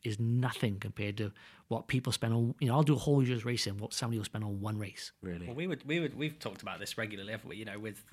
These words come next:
Speaker 3: with, um, uh, with my year in the Pragas, or certainly last year, you know, when I was actually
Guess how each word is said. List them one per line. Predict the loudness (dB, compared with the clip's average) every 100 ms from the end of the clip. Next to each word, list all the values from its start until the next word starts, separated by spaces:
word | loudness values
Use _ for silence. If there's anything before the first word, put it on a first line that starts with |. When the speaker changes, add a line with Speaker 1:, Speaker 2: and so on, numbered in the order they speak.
| -8
Speaker 3:
with, | -8 -6 -4
um, | -2 -2 -6 -10 -12 _ _ _ _ -20 -20 _ _ _ _ _ _
uh, | 0 2 2 0
with | 2
my | 2
year | 2 -2
in |
the | -4
Pragas, | 0 0 0 -2 -2 -2
or | -4 -6
certainly | -6 -4 -2
last | -4 -4 -6
year, | -8
you | -6 -6
know, | -4
when | -4
I |
was | -2
actually | -4 -4 -8